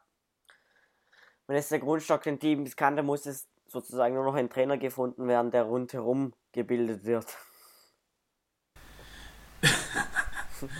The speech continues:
Wenn man es Und dann sind wir eigentlich fast schon bei den potenziellen Teamchefs für dieses Jahr, für das Jahr zweitausendachtzehn, wie das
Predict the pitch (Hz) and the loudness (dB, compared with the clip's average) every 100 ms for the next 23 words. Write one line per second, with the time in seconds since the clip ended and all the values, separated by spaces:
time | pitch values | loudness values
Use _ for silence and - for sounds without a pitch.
0 | 180 180 - - - - - - - 160 | -8 -8 -10 -12 -16 -18 -20 -16 2 4
1 | 175 165 135 117 120 - _ - - - | 8 6 6 0 -4 -6 _ -20 -18 -20
2 | - _ _ - - - - _ _ _ | -20 _ _ -20 -20 -20 -20 _ _ _
3 | _ _ _ _ _ _ _ _ _ _ | _ _ _ _ _ _ _ _ _ _
4 | _ _ _ _ _ _ - 127 113 131 | _ _ _ _ _ _ -6 -6 2 2
5 | 131 143 135 139 131 127 - _ - 123 | 4 0 -2 2 6 6 4 _ -2 2
6 | 135 127 - - 131 - - _ - - | 2 0 -6 4 4 4 -14 _ -18 -4
7 | 135 131 127 123 117 123 117 113 104 _ | -2 -2 0 0 0 -2 -2 -4 -10 _
8 | _ _ _ _ _ _ 139 - 107 - | _ _ _ _ _ _ -6 -6 -10 -8
9 | 101 101 104 104 - - - - _ _ | -12 -10 -14 -12 -12 -14 -16 -20 _ _
10 | _ - 104 107 98 90 104 104 110 _ | _ -18 -10 -10 -10 -12 -6 -6 -8 _
11 | _ _ _ _ _ _ _ _ _ _ | _ _ _ _ _ _ _ _ _ _
12 | 113 101 107 - 107 95 101 104 - - | -10 -4 -6 -4 -10 -10 -10 -10 -10 -8
13 | 123 123 _ _ _ _ _ _ _ 107 | -6 -6 _ _ _ _ _ _ _ -8
14 | 107 - - | -8 -8 -16